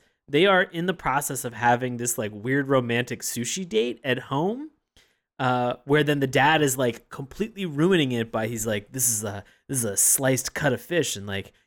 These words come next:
you better eat this quick, otherwise the bacteria is gonna get on it. It's gonna destroy." I'm like, "What are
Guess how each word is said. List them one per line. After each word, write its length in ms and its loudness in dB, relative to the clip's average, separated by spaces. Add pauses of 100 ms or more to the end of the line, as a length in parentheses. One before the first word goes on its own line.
you 80 -16
better 260 -2
eat 180 -6
this 160 -4
quick, 320 -12
otherwise 420 -8
the 80 -12
bacteria 680 -10
is 100 -10
gonna 220 -12
get 160 -10
on 180 -8
it. 180 -16
It's 140 -20
gonna 160 -16
destroy." 220 -10
I'm 80 -6
like, 220 0 (220)
"What 200 4
are 20 0